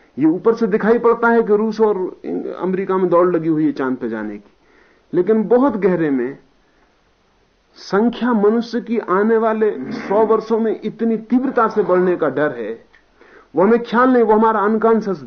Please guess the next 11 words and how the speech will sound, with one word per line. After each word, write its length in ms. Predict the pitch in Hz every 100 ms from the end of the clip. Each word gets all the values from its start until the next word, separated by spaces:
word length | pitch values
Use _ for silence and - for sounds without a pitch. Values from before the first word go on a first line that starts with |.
| 113
है 140 | 85 - - _ _ _ _ _ _ 170
कि 80 |
नई 460 | 156 151 185 233 240
जमीन 360 | 160 180 202 214
की 120 | 180
खोज 260 | 175 160 165
शुरू 300 | - 156 147
हो 100 | 123
गई, 180 | 110 107 - _ _
जहां 320 | 120 143 147 147
हम 180 | 131